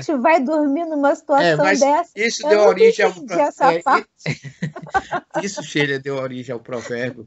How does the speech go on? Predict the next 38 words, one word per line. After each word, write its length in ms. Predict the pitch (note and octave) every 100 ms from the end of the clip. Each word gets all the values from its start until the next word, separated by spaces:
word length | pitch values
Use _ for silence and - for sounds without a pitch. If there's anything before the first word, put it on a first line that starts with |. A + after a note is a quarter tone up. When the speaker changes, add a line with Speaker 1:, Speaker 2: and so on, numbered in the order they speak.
| -
Speaker 2:
que, 220 | B2+ B2 _ _ _ _ - _
que 360 | B2 B2 A#2+ A#2 A2 F#3 F#4 _ - _ A#3 C4+ _ D3+
o 40 |
espírito 360 | C#3+ - D#3+ D#3
está 200 | D#3+ C#3+
pronto, 360 | C3 C#3 D3
mas 180 | C#3+ D3
a 60 | C#3+
carne 300 | - D3 E3
é 20 |
fraca, 480 | D#3 C#3 A#2+ - A#2+
né? 240 | C3+ F#3+
Speaker 1:
<laughs> 500 | F#4 - C#4+ A#3+ C#4
É 60 | -
Speaker 2:
Mas, 280 | C#3+ E3 F3+
Speaker 1:
verdade. 460 | B3+ B3 _ G3 F3+
Speaker 2:
mas 200 | E3+ D3+
João, 320 | C#3+ E3 E3+
na 140 | E3
verdade, 840 | D#3 D3 C3+ C3+ C#3 D#3+ F3+ F3 _ _ _ -
eu, 180 | C#3 C#3+ C#3
eu 180 | C3 B2+
acho 200 | C3 -
que 100 | D#3+
João 180 | C#3+ C3+
não 140 | B2
dormiu. 460 | A#2 A#2+ G2 B2+ - _ _ _ _ _ _ _ _ _ _
Porque 260 | - C#3
João 160 | B2+ C3
registrou 580 | B2+ B2 B2 - - B2+
o 40 |
momento 440 | A#2+ A#2+ B2 B2+ B2
mais 500 | A2+ B2+ D3 E3 D3+
crucial 720 | - G3 G3+ - C3 A#2 B2
que 140 | B2 C3
eu 100 | A2+
Speaker 1:
Verdade, 120 | A#2+ A2+
Speaker 2:
acho 140 | D#3